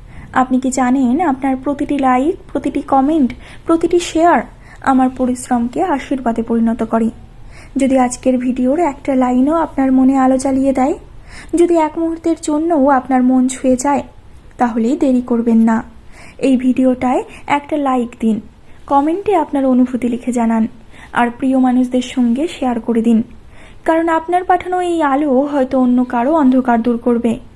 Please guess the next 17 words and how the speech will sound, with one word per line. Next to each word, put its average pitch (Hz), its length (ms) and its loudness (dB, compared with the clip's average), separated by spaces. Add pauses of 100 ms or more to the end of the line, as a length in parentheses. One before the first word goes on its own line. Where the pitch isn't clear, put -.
(520)
আর 254 240 -2
হ্যাঁ, - 340 -8 (460)
আপনি 254 340 -4
যদি 247 260 -4
এমন 240 380 -2
আরও 254 280 0
জ্যোতিষ 320 400 -4
আধ্যাত্মিকতা 269 720 -2 (300)
আর 254 160 -2
জীবনের 285 480 -4
সত্য 311 440 -4
গল্প 330 300 0
শুনতে 311 360 -6
চান, 254 320 -2 (340)
তাহলে 302 300 0
এখনই 294 520 -2
সাবস্ক্রাইব 233 520 -2